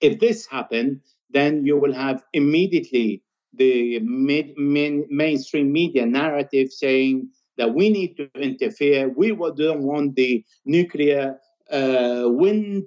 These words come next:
to come to us and contaminate us. We have to go there. We have to take back, uh, Zaporozhye nuclear facility from the Russians. So it, basically, we have to confront Russia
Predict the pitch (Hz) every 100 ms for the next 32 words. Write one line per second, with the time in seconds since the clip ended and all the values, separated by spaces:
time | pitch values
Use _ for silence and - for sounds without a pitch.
0 | - 147 165 165 156 143 147 139 147 -
1 | - 147 135 135 - 143 131 147 147 139
2 | 139 135 139 135 131 135 131 131 - 147
3 | 139 - _ _ - 123 151 165 135 139
4 | 143 139 131 135 139 135 - 147 135 117
5 | 143 139 - 131 117 135 143 131 135 131
6 | 135 131 131 135 - 135 131 127 - _
7 | _ 214 - 247 254 220 190 185 - 185
8 | 196 175 165 156 147 190 190 202 - 202
9 | 208 180 - _ _ _ _ 196 220 208
10 | 180 180 143 131 - 175 - 131 117 143
11 | 139 135 - - _ - 135 131 135 131